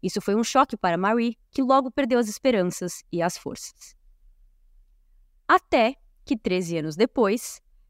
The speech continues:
ela foi abordada por um detetive que havia assumido o caso. Ele disse que estava conversando com a família do lote do cemitério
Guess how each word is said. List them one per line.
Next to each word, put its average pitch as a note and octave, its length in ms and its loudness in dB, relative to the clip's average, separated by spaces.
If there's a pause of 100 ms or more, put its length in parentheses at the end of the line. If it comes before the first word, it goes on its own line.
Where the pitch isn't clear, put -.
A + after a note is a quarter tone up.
ela C#4+ 140 2
foi D#4 160 2
abordada C4 500 2
por G3+ 180 -4
um G#3+ 40 -4
detetive A3+ 720 -4
que - 140 0
havia F#3 300 2 (100)
assumido A#3+ 600 2
o B3 80 -4
caso. - 440 -6 (1040)
Ele G#3 140 2
disse A3+ 220 -2
que A#3 100 -4
estava G#3+ 280 2
conversando A#3+ 600 2
com G#3 140 -2
a F#3+ 60 2
família F#3 420 0
do F#3+ 100 0
lote G3+ 320 2
do E3+ 80 -10
cemitério F#3+ 600 -2